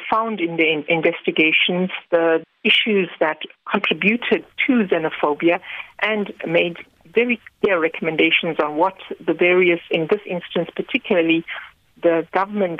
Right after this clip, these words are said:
had to do in order to, uh, mitigate and deal with the xenophobia and prevent it from happening again. And unfortunately, over ten years later, we see that these infringements continue to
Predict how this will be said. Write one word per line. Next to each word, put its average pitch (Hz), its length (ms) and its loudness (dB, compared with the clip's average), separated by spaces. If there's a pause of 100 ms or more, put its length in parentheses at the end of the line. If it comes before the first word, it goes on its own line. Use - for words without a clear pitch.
had 185 260 -2
to 175 120 -8
do 170 400 2 (380)
in 175 120 0
order 190 380 2 (220)
to, 170 360 6
uh, 160 60 0
mitigate 170 680 0
and 156 280 -2
deal 220 260 4
with 147 180 0 (280)
the 160 120 2
xenophobia 165 580 2
and 151 100 -4
prevent 196 440 0
it - 160 -2
from 156 160 0
happening 160 440 -4
again. 151 360 0 (320)
And 196 160 0
unfortunately, 202 1040 -2 (340)
over 214 240 2 (160)
ten 240 160 2
years 185 280 4
later, 165 600 2 (220)
we 196 420 0 (400)
see 190 340 2 (140)
that 170 200 0 (640)
these 202 240 2
infringements 202 680 0
continue 180 460 2
to - 140 -10